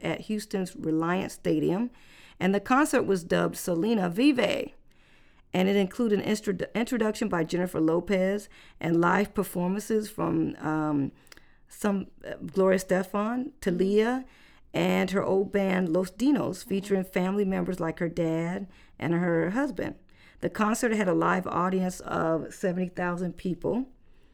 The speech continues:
and was a huge television rating success, becoming the highest rated Spanish language special in American T V history. And proceeds from the event were donated to the Selena Foundation,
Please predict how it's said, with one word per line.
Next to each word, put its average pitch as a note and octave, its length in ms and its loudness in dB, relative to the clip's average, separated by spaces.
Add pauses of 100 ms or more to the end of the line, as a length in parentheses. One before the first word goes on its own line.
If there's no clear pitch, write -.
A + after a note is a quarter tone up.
(260)
and F#3 240 4
was F#3+ 120 4
a F#3 60 4
huge G#3+ 380 0
television F#3 500 0
rating F3 300 0
success, - 560 -8 (300)
becoming F#3 320 0
the E3+ 100 4
highest F#3 520 0
rated F#3 360 2
Spanish - 480 -2
language F3 380 0
special E3 480 -4
in D#3 160 -4
American E3 440 0
T E3+ 200 -8
V E3+ 160 -4
history. F#3 520 -6 (460)
And F#3 160 0
proceeds A#3 460 0
from G3 200 0
the G3 140 4
event E3+ 420 0 (240)
were F#3+ 120 2
donated F#3+ 460 2
to G3 80 -2
the E3+ 80 -4
Selena F3+ 400 -2
Foundation, E3 800 -2